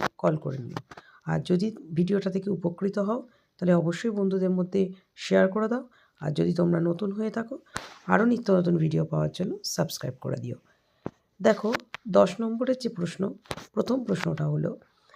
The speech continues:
বর্তমান ভারতের শিক্ষক শিক্ষা ব্যবস্থা সম্পর্কে আলোচনা করো অথবা স্বাধীনতা উত্তর ভারতবর্ষের শিক্ষক শিক্ষার ঐতিহাসিক বিবরণ দাও। খুব গুরুত্বপূর্ণ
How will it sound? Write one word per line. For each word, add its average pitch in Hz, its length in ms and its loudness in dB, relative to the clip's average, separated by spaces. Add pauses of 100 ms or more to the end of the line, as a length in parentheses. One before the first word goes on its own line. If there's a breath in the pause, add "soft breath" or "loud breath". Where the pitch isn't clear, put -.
(240 soft breath)
বর্তমান 190 500 6
ভারতের 214 340 0
শিক্ষক - 500 -8
শিক্ষা - 340 -8
ব্যবস্থা 175 420 -2
সম্পর্কে 175 500 -2
আলোচনা 151 400 -4
করো 220 240 -8 (200)
অথবা 202 360 0 (840 soft breath)
স্বাধীনতা 202 800 2 (120)
উত্তর 214 400 -2
ভারতবর্ষের 180 640 0
শিক্ষক 170 400 -6
শিক্ষার 175 360 -8
ঐতিহাসিক 160 540 -2
বিবরণ 147 420 -2
দাও। 147 160 -2 (580 loud breath)
খুব 277 180 0
গুরুত্বপূর্ণ 190 680 0